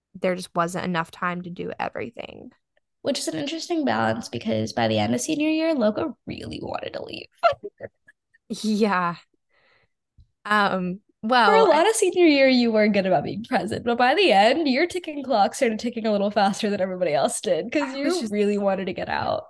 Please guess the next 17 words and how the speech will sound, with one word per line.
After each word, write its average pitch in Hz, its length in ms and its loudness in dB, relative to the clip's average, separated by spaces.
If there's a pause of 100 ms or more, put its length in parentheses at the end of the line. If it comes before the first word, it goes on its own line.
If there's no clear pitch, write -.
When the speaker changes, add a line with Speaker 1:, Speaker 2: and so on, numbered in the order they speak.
(140)
Speaker 1:
ready - 460 -6
to - 180 -18
go. - 480 -4 (1000)
Just - 300 -16
ready - 240 -4
to 202 100 -4
go. - 340 0 (920)
Um, 202 580 2 (1500)
but 214 480 2 (1300)
yeah, 302 240 2
I 226 160 -4
think, 240 300 -6 (540)
I 220 180 -4
think 214 400 -4
the, 208 160 -6 (220)
the 202 100 -2
biggest - 640 -4